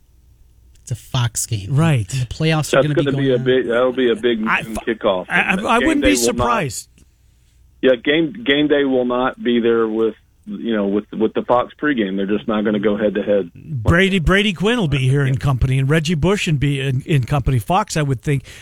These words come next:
Speaker 2: they may bring their pregame. That's the one
Speaker 3: Has
Speaker 2: most,
Speaker 3: to be.
Speaker 2: most
Speaker 3: Has to
Speaker 2: people
Speaker 3: be.
Speaker 2: thought that that was ticketed for prime time.
Speaker 1: And Alabama plays at A and M that day too.
Speaker 2: Oh, they're
Speaker 1: That's where game day is.
Speaker 2: Yeah, sounds like it.
Speaker 3: That's where game day is. They'll
Speaker 2: Um,
Speaker 3: be in College Station.
Speaker 2: Yeah,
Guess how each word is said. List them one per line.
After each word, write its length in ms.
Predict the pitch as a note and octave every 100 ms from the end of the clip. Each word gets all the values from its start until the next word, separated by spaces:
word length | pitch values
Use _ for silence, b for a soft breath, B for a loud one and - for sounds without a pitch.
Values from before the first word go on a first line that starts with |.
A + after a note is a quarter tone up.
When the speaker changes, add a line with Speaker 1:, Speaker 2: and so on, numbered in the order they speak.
| B
Speaker 2:
they 260 | B2+ D#3+ A3+
may 180 | G#3 D#3
bring 300 | B2 C#3+ C#3
their 120 | C3
pregame. 540 | - C#3 A#2+ B2 B2+
That's 240 | D3+ A#3+ -
the 80 | F#4
one 200 | E4+ A3 B B D#3
Speaker 3:
Has 40 | A3+
Speaker 2:
most, 120 | E4
Speaker 3:
to 80 | -
be. 240 | F#3+ - -
Speaker 2:
most 300 | F#3 A3+ E4
Speaker 3:
Has 80 | B2+
to 40 |
Speaker 2:
people 280 | C4+ C#4 A#3+
Speaker 3:
be. 60 | F3
Speaker 2:
thought 240 | A3+ A3+
that 140 | F#3+ G3+
that 180 | G3
was 160 | G3 -
ticketed 480 | - F3+ F3+ D#3+ C#3
for 100 | D#3
prime 360 | - D#3+ D#3 C3+
time. 400 | E3 D3 A#2+ G2+
Speaker 1:
And 120 | F3+
Alabama 420 | F#3 F3+ E3+ D#3+
plays 260 | D3+ D#3 C#3
at 220 | D3 D#3
A 100 | D#3
and 120 | C#3
M 120 | B2 A#2+
that 180 | B2 B2
day 140 | A2+
too. 200 | - G#2+ - _
Speaker 2:
Oh, 260 | G#2+ A#2 A2+ - _ _ _ - C3+ A#2 G#2 - -
they're 240 | C#3 C#3+ D3
Speaker 1:
That's 180 | F3+ F3
where 80 | C#3+
game 200 | C#3+ A#2+
day 100 | A2+
is. 220 | A2 B2+
Speaker 2:
Yeah, 200 | C3+ C3 -
sounds 360 | - C#3 C3 C3+
like 220 | B2 C3
it. 40 |
Speaker 3:
That's 180 | A2 G#2
where 100 | A2+
game 220 | G#2 G#2
day 80 | F#2+
is. 40 | F#2+
They'll 60 |
Speaker 2:
Um, 380 | E3 E3+ E3 E3
Speaker 3:
be 60 | C3+
in 80 |
College 300 | - F2 F2 -
Station. 300 | - - - -
Speaker 2:
Yeah, 500 | D#3 C#3+ C3 A#2+